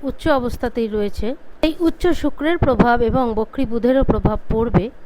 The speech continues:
প্রথমে বলবো তেসরা এপ্রিল দিনটা কেমন যাবে, বুধবার দিনটা। স্বাস্থ্যের দিক থেকে দিনটা খুব ভালো যাবে, স্বাস্থ্য সম্বন্ধে কোনো সমস্যা থাকবে না। তবে চন্দ্রমার বিচার যদি করা যায় তাহলে দুদিনই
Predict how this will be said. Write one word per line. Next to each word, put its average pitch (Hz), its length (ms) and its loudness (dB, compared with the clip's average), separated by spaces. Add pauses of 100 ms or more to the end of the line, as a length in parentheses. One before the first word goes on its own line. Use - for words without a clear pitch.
(260)
প্রথমে 330 320 6
বলবো 370 280 2
তেসরা 294 360 0
এপ্রিল 285 300 4
দিনটা 240 360 -2
কেমন 226 320 -4
যাবে, 202 260 -4
বুধবার 220 380 -4
দিনটা। 185 300 -6 (240)
স্বাস্থ্যের 285 460 2
দিক 339 160 2
থেকে 339 200 -2
দিনটা 277 320 -2
খুব 277 240 -6
ভালো 262 220 2
যাবে, 247 260 0
স্বাস্থ্য 269 360 -2
সম্বন্ধে 262 420 0
কোনো 226 220 -2 (120)
সমস্যা 226 380 -4
থাকবে 196 340 -6
না। 214 120 -4 (380)
তবে 294 180 8
চন্দ্রমার 330 540 6
বিচার 320 240 2
যদি 277 200 0 (120)
করা 233 200 4 (100)
যায় 202 220 2 (100)
তাহলে 214 220 0
দুদিনই 254 380 0